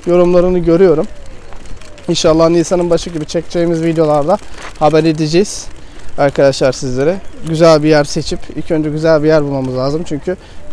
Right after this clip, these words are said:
bu bir aile kanalı olduğu için ailelere hitap eden bir kanal olduğum için güzel ailelere yakışır bir alan oluşturmaya çalışıyoruz. E, e, kafamızda neresi olur, yapabiliriz diye. Hobbit evlerini gördük,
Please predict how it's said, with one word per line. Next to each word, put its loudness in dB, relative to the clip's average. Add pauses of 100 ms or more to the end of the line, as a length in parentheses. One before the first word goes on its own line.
(140)
bu 0
bir 2
aile 4
kanalı 0
olduğu 4
için -2 (140)
ailelere 2
hitap -6
eden -2 (360)
bir -2
kanal 0
olduğum 0
için -4 (580)
güzel 2 (100)
ailelere 4
yakışır 0
bir 0 (520)
alan 6
oluşturmaya 0 (340)
çalışıyoruz. -2 (640)
E, -6
e, -6
kafamızda -2
neresi 0
olur, 0 (360)
yapabiliriz -2
diye. 2 (460)
Hobbit 4
evlerini 6
gördük, 6